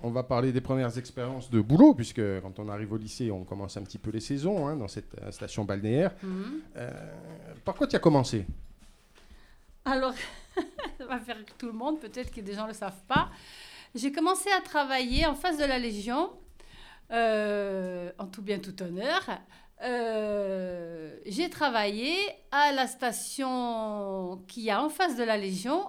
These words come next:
Speaker 2: et à l'époque, c'était Jean-Michel Agostini qui la tenait. C'était un ami de mon père.
Speaker 1: D'accord, donc tu bossais là.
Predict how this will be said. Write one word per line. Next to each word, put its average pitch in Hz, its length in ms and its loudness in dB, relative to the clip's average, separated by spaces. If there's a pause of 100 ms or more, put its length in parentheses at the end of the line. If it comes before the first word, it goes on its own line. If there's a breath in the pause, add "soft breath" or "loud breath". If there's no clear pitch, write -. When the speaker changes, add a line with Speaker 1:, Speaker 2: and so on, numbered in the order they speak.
(100)
Speaker 2:
et 254 80 0
à 233 80 2
l'époque, 220 360 -2
c'était 285 260 -4
Jean-Michel 269 440 0
Agostini 240 840 0 (680 soft breath)
qui 226 140 -8
la 262 100 -2
tenait. 185 380 -8 (640)
C'était 208 340 -10
un 277 100 -2
ami 208 200 -4
de 254 60 -6
mon 190 160 -8
père. - 360 -20 (720)
Speaker 1:
D'accord, 110 320 2
donc 127 140 2
tu 147 100 -4
bossais 127 300 6
là. 135 380 2